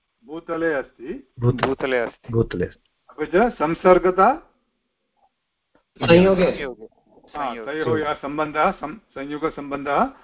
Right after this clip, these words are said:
Speaker 1: तत्र अस्ति। तर्हि प्रकारता, प्रकारत्वं सम-, समना-, समानपदं, समानार्थकपदं। प्रकारत्वादिवत् इत्युक्ते प्रकारतादिवत् परस्परं न असमानादिकरणाः।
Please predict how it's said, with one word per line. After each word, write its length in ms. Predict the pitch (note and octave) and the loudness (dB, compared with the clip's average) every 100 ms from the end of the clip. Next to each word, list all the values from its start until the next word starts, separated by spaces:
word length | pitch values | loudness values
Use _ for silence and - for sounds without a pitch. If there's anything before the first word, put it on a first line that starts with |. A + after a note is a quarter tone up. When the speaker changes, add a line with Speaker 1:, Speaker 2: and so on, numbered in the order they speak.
| _ _ - | _ _ -2
Speaker 1:
तत्र 260 | D3+ - | -2 2
अस्ति। 240 | C3+ - - - _ _ _ | 2 0 -12 -18 _ _ _
तर्हि 160 | D#3+ E3 | 0 2
प्रकारता, 720 | D#3+ D#3+ G3 G3+ G#3 A3 C4 | 2 4 6 6 4 0 0
प्रकारत्वं 760 | - F3 F#3+ F3+ F3 - E3+ A2 - _ _ _ | -2 -6 -2 0 -2 -4 -8 -8 -18 _ _ _
सम-, 340 | D3+ C#3 C3+ B2 - _ _ _ | -16 -16 -18 -20 -20 _ _ _
समना-, 380 | D3 D#3+ D#3+ D#3 | -10 -2 0 0
समानपदं, 520 | D3+ E3 E3 D3 A#2 F#2+ _ _ _ - | -2 -2 0 -2 -6 -10 _ _ _ -4
समानार्थकपदं। 720 | D3+ E3 D#3 - C#3+ C3 G#2+ F2+ _ _ _ _ _ _ | 2 4 2 0 -8 -6 -8 -10 _ _ _ _ _ _
प्रकारत्वादिवत् 1160 | D3+ D#3+ F#3+ F#3 F3+ - F3 E3+ D#3 G3 A#3 - | -4 4 6 6 2 0 2 2 0 -6 -6 -12
इत्युक्ते 260 | D3 F3 | -14 -12
प्रकारतादिवत् 1200 | G#3 D#3 D#3+ E3+ E3+ E3+ E3+ D#3+ D#3 C#3 E3+ A#3+ _ _ _ _ _ _ - | -8 -6 0 2 2 2 2 2 0 -4 -6 -6 _ _ _ _ _ _ -4
परस्परं 680 | D#3+ F3 - E3 D3 D3+ B3 _ _ _ - | -4 -4 -2 0 0 -2 -8 _ _ _ -6
न 140 | E3+ C4 | 0 2
असमानादिकरणाः। 1300 | G3 F#3 G3 F#3+ F#3+ F3+ F#3 E3+ D#3+ D#3+ D3+ B2 | 2 2 4 4 2 0 0 2 2 2 0 0